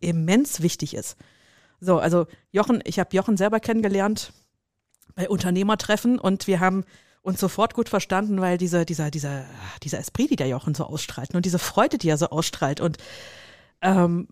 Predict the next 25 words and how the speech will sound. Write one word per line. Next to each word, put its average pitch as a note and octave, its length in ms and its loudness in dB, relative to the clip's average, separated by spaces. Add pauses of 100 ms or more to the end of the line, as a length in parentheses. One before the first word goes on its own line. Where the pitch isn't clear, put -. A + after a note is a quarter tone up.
weil F#3 200 2
eigentlich C4+ 720 0 (340)
ist G#3 140 -4
er, - 140 -2
eigentlich A3 500 0
ist - 100 -2
er - 120 -4
I-T-Trainer F3+ 680 0 (240)
und G3 60 -16
dann F3+ 100 -2
stellt F#3 220 0
man G3+ 100 2
sich F#3+ 100 -2
doch E3+ 140 -2
vor, G#3+ 200 0
unter F#3 240 -2
I-T-Trainer F3+ 760 0 (640)
mit E3+ 200 -6
Schwerpunkt F3 540 0
Kubernetes, G3+ 720 2 (800)
dass F#3 160 2
das G3+ 120 2
doch G3+ 100 0
eine G3+ 100 4
ganz, - 400 0